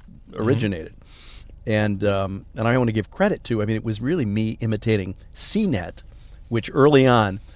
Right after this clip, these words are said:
Speaker 2: was doing pioneering work in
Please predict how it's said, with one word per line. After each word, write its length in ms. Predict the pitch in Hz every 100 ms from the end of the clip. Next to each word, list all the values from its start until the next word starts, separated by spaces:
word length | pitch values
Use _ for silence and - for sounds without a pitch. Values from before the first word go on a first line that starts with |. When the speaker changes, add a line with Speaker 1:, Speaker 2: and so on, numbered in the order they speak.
| - - - - - - - -
Speaker 2:
was 240 | 120 117 104
doing 420 | 123 113 110 101
pioneering 600 | 117 127 120 113 107 104
work 260 | 107 104
in 460 | - 104 98 95